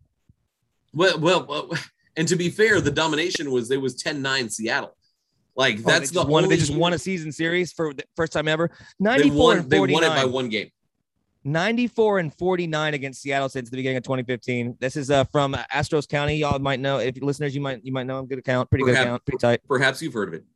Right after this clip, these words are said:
Speaker 2: It's, it's
Speaker 1: Follow if
Speaker 2: regular
Speaker 1: you don't.
Speaker 2: season. Yeah, oh, you know the regular. I just, I didn't, I just read your joke. You got me live. Ah, it was regular season. Ah, it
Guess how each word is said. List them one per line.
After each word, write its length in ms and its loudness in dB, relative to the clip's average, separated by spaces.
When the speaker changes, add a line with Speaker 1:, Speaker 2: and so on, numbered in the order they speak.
Speaker 2:
It's, 180 2
it's 160 6
Speaker 1:
Follow 60 4
if 40 8
Speaker 2:
regular 280 6
Speaker 1:
you 40 2
don't. 100 2
Speaker 2:
season. 280 -2
Yeah, 400 4
oh, 20 4
you 140 2
know 80 2
the 80 -4
regular. 280 2
I 120 0
just, 160 -12
I 80 -4
didn't, 200 -14
I 60 0
just 160 -6
read 160 -4
your 80 -10
joke. 240 -2
You 100 -2
got 200 2
me 120 -6
live. 480 2
Ah, 260 2
it 20 2
was 100 -2
regular 220 0
season. 400 -6
Ah, 240 -2
it 100 -8